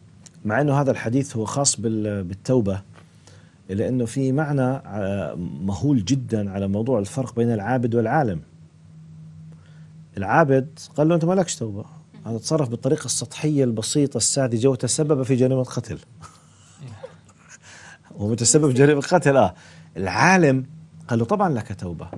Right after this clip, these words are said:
لكن عم شو قال له؟ يعني بلغتنا البسيطة بقول له: "التوبة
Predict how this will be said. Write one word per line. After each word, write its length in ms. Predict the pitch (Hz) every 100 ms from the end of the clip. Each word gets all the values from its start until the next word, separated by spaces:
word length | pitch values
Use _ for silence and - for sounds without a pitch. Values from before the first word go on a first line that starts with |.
| - - - - - -
لكن 220 | 107 117
عم 100 | 120 123
شو 140 | 170
قال 240 | 156 127
له؟ 180 | 110 104 - - - - - - - - - 113
يعني 200 | 120 113
بلغتنا 360 | 123 147 131
البسيطة 400 | 110 107 135 -
بقول 260 | - 131 123
له: 120 | 123
"التوبة 560 | - - 151 123 120